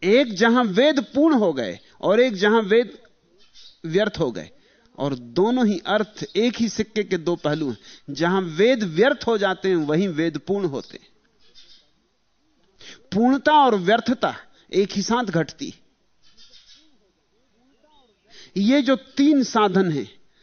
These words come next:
ये जब पूर्ण हो जाएंगे, तो वो वही घड़ी होगी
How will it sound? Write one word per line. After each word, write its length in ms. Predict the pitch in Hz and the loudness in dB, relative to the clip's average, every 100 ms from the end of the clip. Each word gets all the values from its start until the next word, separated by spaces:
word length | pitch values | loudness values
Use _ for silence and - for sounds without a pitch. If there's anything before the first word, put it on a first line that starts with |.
| _ _ | _ _
ये 140 | 175 220 | 0 2
जब 160 | 233 | 0
पूर्ण 380 | 185 - 302 294 | -2 0 2 4
हो 140 | 208 | 2
जाएंगे, 440 | 180 151 117 95 - _ _ _ _ _ _ _ | 0 -2 -4 -8 -14 _ _ _ _ _ _ _
तो 60 | 160 | -4
वो 160 | 170 | -2
वही 240 | 165 190 240 | 0 0 2
घड़ी 240 | 220 214 | 2 2
होगी 340 | 185 139 110 | 0 -2 -8